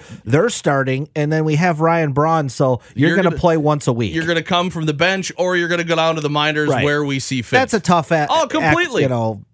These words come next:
Speaker 1: thing for a kid to change.
Speaker 2: I
Speaker 1: But
Speaker 2: don't, I don't disagree.
Speaker 1: if they tell him, "Look, Kane's only gonna play a hundred and thirty-five games.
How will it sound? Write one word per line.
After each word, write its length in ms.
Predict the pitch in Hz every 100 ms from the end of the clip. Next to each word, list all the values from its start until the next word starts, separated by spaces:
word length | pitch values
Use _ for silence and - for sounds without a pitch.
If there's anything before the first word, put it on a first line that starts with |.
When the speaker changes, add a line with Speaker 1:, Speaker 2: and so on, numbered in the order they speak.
| _
Speaker 1:
thing 180 | 156 147
for 300 | - - 123
a 60 | 110
kid 180 | 143 117
to 60 |
change. 420 | 107 139 123 104
Speaker 2:
I 60 | 117
Speaker 1:
But 60 | 135
Speaker 2:
don't, 280 | 220 104 101
I 100 | 151
don't 180 | 196 190
disagree. 560 | 190 190 175 180 120 -
Speaker 1:
if 160 | 160 143
they 160 | 175 196
tell 300 | 196 196 180
him, 220 | 175 143
"Look, 340 | 170 127 - - _ _ _ _ _ _ _ _ _ _ _ _ -
Kane's 340 | 165 170 180
only 160 | 185 180
gonna 180 | 175 165
play 180 | 175 170
a 60 |
hundred 240 | 156 170 170
and 80 | 156
thirty-five 500 | 156 151 151 139 120
games. 440 | 123 82 80 -